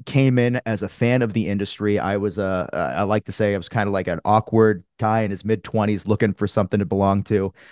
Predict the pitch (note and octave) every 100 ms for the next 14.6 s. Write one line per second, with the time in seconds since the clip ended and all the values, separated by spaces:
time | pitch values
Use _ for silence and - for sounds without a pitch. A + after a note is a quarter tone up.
0 | - - G2+ F#2 - G2+ A2+ A#2 A2 A2+
1 | G2 G2+ A2 - F2 G#2+ - A#2 G#2 G#2
2 | A#2 G#2+ - - - G#2 - G#2 F#2 -
3 | F#2+ F#2+ F2+ - G#2+ G2 G2+ F#2 - F#2
4 | - B2 A2+ - A2+ G#2+ _ - - _
5 | A#2 G#2+ G#2 A2 B2+ D3 C3+ B2+ B2+ G#2+
6 | G#2 A#2 A#2 A#2 A2+ G#2+ G2 G2+ G#2 -
7 | - F2 F2+ F#2 - A#2+ A2+ A2 - -
8 | _ _ _ _ - G2 F2+ G2+ A#2+ -
9 | A2 F#2+ - A2+ G#2+ A2+ A2 A2 A2 G#2+
10 | G#2+ _ _ - A2 G#2 G#2 A2+ G#2+ F#2+
11 | G2 F2+ G2 - B2 G#2+ A2+ - A2+ G#2+
12 | G2+ G#2 G2+ G#2 G2+ G#2 G2 F#2+ G#2+ G#2+
13 | G#2 G2 G#2+ - - G#2+ G2 - A#2 A#2
14 | - C3+ - C3+ C#3+